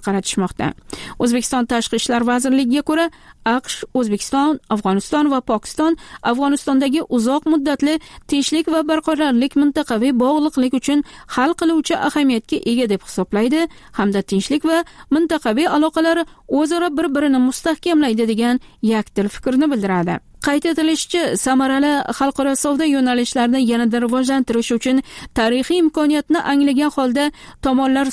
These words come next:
savdo-sotiqni kengaytirish, tranzit yo'llarini yaratish va ishbilarmonlik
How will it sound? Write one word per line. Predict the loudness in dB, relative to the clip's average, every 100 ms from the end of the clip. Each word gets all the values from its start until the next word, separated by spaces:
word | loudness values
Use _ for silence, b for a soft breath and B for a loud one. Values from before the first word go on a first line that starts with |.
| -2
savdo-sotiqni | 0 0 -2 -2 -4 -2 0
kengaytirish, | 0 0 0 0 0 0 -2 B B -6
tranzit | -2 0 0 0 0
yo'llarini | 0 2 2 2 2
yaratish | 0 0 0 -2 B B -6 -4
va | -2 -4
ishbilarmonlik | -2 0 2 2 2 2